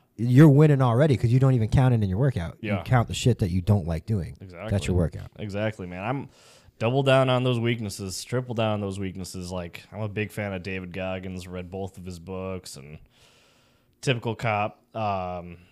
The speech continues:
Speaker 2: that likes that. But he, he, reading that book. Have you read that book? Can't Hurt Me by him?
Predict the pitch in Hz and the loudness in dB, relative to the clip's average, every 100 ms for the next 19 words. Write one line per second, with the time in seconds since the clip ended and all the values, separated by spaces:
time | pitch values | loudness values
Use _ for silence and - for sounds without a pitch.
0 | _ _ _ _ _ - 90 95 92 - | _ _ _ _ _ -14 -12 -10 -10 -10
1 | 95 92 101 - 110 101 98 _ _ _ | -10 -8 -10 -6 -4 -4 -6 _ _ _
2 | _ _ _ - - - - - 127 165 | _ _ _ -18 -4 -2 -2 -4 -10 -8
3 | 139 - 71 113 143 202 131 110 117 104 | -12 -18 -12 -4 -2 0 0 0 -2 -4
4 | 98 107 151 185 208 220 214 233 233 _ | -6 -6 -4 -4 -2 -4 -6 -8 -10 _
5 | _ _ - 151 127 160 185 196 185 - | _ _ -6 -4 -2 -4 -6 -10 -10 -10
6 | 185 196 | -8 -6